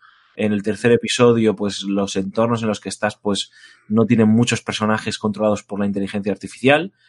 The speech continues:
pero sí que te da la sensación de que son personajes que tienen su vida, que les ocurren cosas y a los que tú de una manera u otra puedes influir, ¿no? Con interacciones muy nimias o con interacciones muy profundas, ¿no?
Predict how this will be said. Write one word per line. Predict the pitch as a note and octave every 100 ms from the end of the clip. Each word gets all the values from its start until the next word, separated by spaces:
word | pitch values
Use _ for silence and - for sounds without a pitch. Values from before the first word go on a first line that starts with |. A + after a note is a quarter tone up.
| _ _ _ _
pero | A#2 G#2+
sí | - B2+
que | C3
te |
da | D3
la | C#3+
sensación | C#3 C3 C3 D3 C#3+
de | A#2
que | G#2
son | B2 A#2+
personajes | A#2+ B2+ B2+ C3
que | G#2
tienen | A2 B2
su | B2+ C#3
vida, | C3+ C3 C3 C3+ C3 _ _ _ _
que | G#2+
les | G2 F#2+
ocurren | G2 - C3+ C#3+ C3+
cosas | B2+ C3+ C3 B2+ C3 - _ _ _ _
y | C3 B2
a | A2+
los | A2 G#2+
que | - A2
tú | - D3+
de | D#3+
una | E3 D#3+
manera | D3 D3 C3+
u | C#3
otra | C#3+ C3
puedes | C3 B2+ C3
influir, | B2 A2 A#2 B2 F2+
¿no? | G2 C#3 B2+
Con | G2+ G2+
interacciones | G2+ G2+ G2 - C3 C#3+ C3+
muy | C3+ C3+
nimias | D3+ D#3+ E3 E3+ - - -
o | A2+
con | A2+ A2
interacciones | G#2 G#2 G2 - B2 A2+
muy | B2+
profundas, | B2+ G#2+ B2 A2+ F#2+ F2+
¿no? | G2+ F3